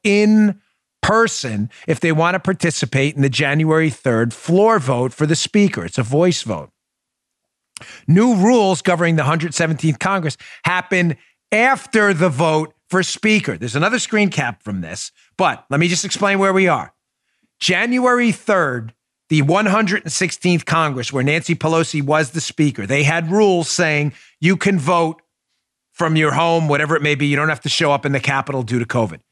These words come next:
Those rules expire January third. The new members come in, where Nancy Pelosi's majority has shrunk dramatically.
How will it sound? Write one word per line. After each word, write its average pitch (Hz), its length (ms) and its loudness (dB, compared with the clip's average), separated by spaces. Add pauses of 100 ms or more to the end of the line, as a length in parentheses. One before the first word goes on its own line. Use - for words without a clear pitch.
(320)
Those 190 260 4
rules 233 300 4
expire 226 560 0
January 123 480 -4
third. 85 280 -14 (840)
The 185 100 2
new 240 280 4
members 190 580 0
come 139 240 -2
in, 98 200 -14 (640)
where 165 160 0
Nancy 208 340 0
Pelosi's 202 500 0
majority 190 480 0
has 160 80 0
shrunk 190 480 -2
dramatically. 175 800 -2